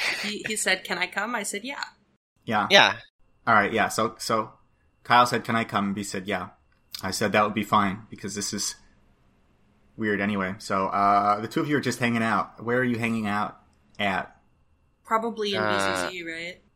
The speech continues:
Speaker 3: you're hanging out
Speaker 2: Uh,
Speaker 3: in a,
Speaker 2: I, I meant more like a specific kind of
Speaker 3: a video
Speaker 2: location,
Speaker 3: game
Speaker 2: but
Speaker 3: parlor.
Speaker 2: Video game, video game parlor? Yeah.
Speaker 1: Yeah.
Speaker 3: Yeah, you can hear it in my background right now.
Speaker 2: Yeah, all right, gaming parlor. Um, that's fine. You're both yellow clearance now, aren't you?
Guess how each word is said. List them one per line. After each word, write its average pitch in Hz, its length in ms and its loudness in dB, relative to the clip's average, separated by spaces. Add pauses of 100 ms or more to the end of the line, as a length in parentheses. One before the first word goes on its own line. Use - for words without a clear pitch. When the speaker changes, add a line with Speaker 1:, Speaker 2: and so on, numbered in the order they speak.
(280)
Speaker 3:
you're 120 100 -6
hanging 120 220 8
out 117 300 8
Speaker 2:
Uh, - 20 6
Speaker 3:
in 104 60 4
a, 104 180 0 (120)
Speaker 2:
I, 123 40 4
I 131 40 4
meant 131 160 0
more 120 160 2
like 107 160 0
a 110 40 2
specific - 420 -6
kind 110 300 -2
of 117 80 8
Speaker 3:
a - 40 0
video 117 160 8
Speaker 2:
location, 110 160 6
Speaker 3:
game 113 80 -4
Speaker 2:
but 127 60 4
Speaker 3:
parlor. 117 360 6 (760)
Speaker 2:
Video 117 140 0
game, 120 280 -2
video 113 180 -2
game 120 120 -2
parlor? 131 400 -6
Yeah. 117 140 -8 (140)
Speaker 1:
Yeah. 202 280 -6 (340)
Speaker 3:
Yeah, 127 80 6
you 113 100 6
can 117 120 -8
hear 127 140 4
it 120 40 6
in 117 60 4
my 113 80 4
background 110 360 4
right 107 120 0
now. 110 360 2
Speaker 2:
Yeah, 135 160 -4
all 113 80 -2
right, 107 220 -2
gaming 123 240 2
parlor. 107 420 0
Um, 110 400 0 (1080)
that's 120 220 -2
fine. 120 260 4
You're 120 80 0
both 123 200 2
yellow 127 200 4
clearance 104 360 -4
now, 104 200 -2
aren't 110 180 -4
you? 135 160 -10